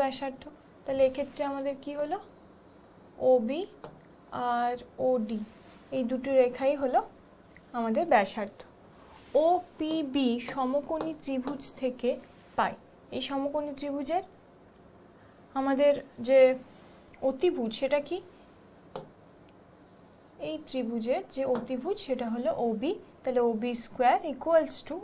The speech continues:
ওপি। ওপি হলো আমাদের লম্ব স্কয়ার আর ভূমি হলো আমাদের পিবি স্কয়ার। তাহলে অতিভুজ স্কয়ার equals to লম্ব স্কয়ার plus ভূমি স্কয়ার। সেক্ষেত্রে এটাকে আমরা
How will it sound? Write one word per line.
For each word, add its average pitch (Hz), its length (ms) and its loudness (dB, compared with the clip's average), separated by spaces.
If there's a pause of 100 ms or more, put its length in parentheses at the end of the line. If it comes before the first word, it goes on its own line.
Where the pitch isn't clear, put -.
(260)
ওপি। 262 280 -2 (580)
ওপি 262 260 -2
হলো 277 220 2
আমাদের 262 220 4 (120)
লম্ব 233 220 -2 (180)
স্কয়ার 349 300 0 (480)
আর 233 80 0 (140)
ভূমি 277 360 -4
হলো 285 220 0
আমাদের 254 240 -2 (100)
পিবি 240 300 0 (120)
স্কয়ার। - 240 -16 (600)
তাহলে 247 220 0 (160)
অতিভুজ 247 340 -2 (160)
স্কয়ার 247 240 2 (100)
equals 240 380 4
to 247 60 -4 (100)
লম্ব 226 180 0 (140)
স্কয়ার 233 340 -2
plus 220 180 -2 (100)
ভূমি 214 320 0
স্কয়ার। 339 260 -4 (540)
সেক্ষেত্রে 302 520 0 (1040)
এটাকে 240 240 4 (100)
আমরা 220 200 2